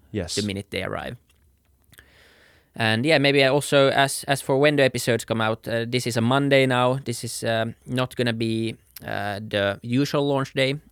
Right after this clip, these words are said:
Speaker 2: We're gonna be launching a new episode every Thursday. But since this is launch week, we're gonna do kind of a triple launch. We have this intro episode, we have the John Schoolcraft episode, and then on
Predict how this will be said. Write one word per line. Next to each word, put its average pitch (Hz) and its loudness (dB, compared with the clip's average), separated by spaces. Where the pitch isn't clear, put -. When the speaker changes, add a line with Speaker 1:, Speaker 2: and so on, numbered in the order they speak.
Speaker 2:
We're 123 -6
gonna 120 0
be 113 -2
launching 113 -4
a 110 -4
new 120 -2
episode 117 -8
every 120 0
Thursday. 98 -6
But - -4
since 117 -4
this 117 -4
is 110 -8
launch 120 0
week, 104 -2
we're 98 -6
gonna 101 -4
do 104 -4
kind 113 -6
of 98 -6
a 107 -10
triple 110 -2
launch. 101 -4
We 104 -8
have 98 -6
this - -12
intro 135 4
episode, 117 0
we 113 0
have 110 -2
the 110 -2
John 113 2
Schoolcraft 110 -2
episode, 104 0
and 101 -4
then 101 0
on 101 -6